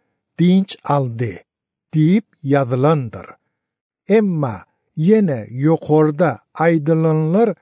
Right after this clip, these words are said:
gaýtalanýar. Olar dinçilik mekanyma asla girmezler. Şonda da käbir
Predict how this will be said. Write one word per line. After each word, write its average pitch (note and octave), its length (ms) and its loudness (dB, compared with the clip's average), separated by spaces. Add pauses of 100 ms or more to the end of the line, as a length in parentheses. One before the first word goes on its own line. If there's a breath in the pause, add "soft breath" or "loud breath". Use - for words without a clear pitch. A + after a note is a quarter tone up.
(240)
gaýtalanýar. C3 1000 -4 (520)
Olar F3 400 4 (200)
dinçilik D#3+ 640 0
mekanyma C#3 840 -4 (400)
asla C#3+ 680 -2
girmezler. A2+ 960 -10 (1200)
Şonda C#3 600 0
da G3+ 260 0 (380)
käbir F#3+ 540 2